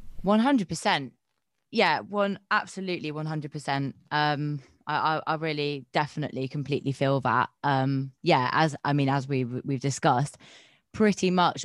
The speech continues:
all genres have come out of that, you know, by all kind of dance genres and, you know,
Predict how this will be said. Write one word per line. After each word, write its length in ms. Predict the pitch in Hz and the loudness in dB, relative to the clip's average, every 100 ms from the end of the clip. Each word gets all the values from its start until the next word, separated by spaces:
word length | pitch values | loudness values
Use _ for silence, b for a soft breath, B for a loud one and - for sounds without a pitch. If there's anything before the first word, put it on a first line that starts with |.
| - | -2
all 320 | 175 170 160 | 0 2 2
genres 560 | 156 175 170 120 113 - | 4 4 4 0 -4 -4
have 300 | 143 143 - _ _ _ _ _ _ _ _ | -2 -2 -2 _ _ _ _ _ _ _ _
come 460 | - 180 160 147 139 | -4 2 4 4 0
out 200 | - 151 | 2 4
of 220 | 170 151 143 | 4 2 2
that, 280 | 139 127 - | 2 0 -6
you 180 | 160 185 | 0 2
know, 280 | 151 147 156 - | 2 2 0 2
by 160 | 156 | 2
all 240 | 131 175 156 | 6 4 4
kind 240 | 175 147 | 2 0
of 100 | 139 | 4
dance 340 | 170 165 131 139 | 4 4 2 0
genres 420 | 147 143 139 139 | 2 2 0 0
and, 220 | 135 135 b b b - | 0 -2 b b b -4
you 120 | 160 | 0
know, 180 | 143 | 0